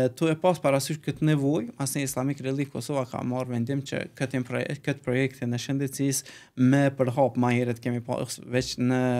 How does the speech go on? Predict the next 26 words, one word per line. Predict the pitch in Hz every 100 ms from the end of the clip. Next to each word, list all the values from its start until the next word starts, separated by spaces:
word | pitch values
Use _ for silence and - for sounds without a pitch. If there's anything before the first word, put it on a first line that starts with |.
| 117 - - _ _
Voshtre, | 123 120 - 131 - -
po | - 123
mas | 135 135
ne | 143
ka | 127
fillu | 117 123 135
me | 127
u | 123
zgjeru | 117 120 117 143 -
edhe | 127 123
në | 120 117
për | 117
komunat | 120 123 117 113 113
e | 113
tjera, | - - 160
tash | 156 117 - - -
sfundi | - 143 127 117 113
ka | 113
fillu | 113 - 120
me, | 120 - -
me | 127
u | 123 120
zgjeru | 117 120 123 -
edhe | 117 120
në, | 117 113 120
e, | 117 - - - - -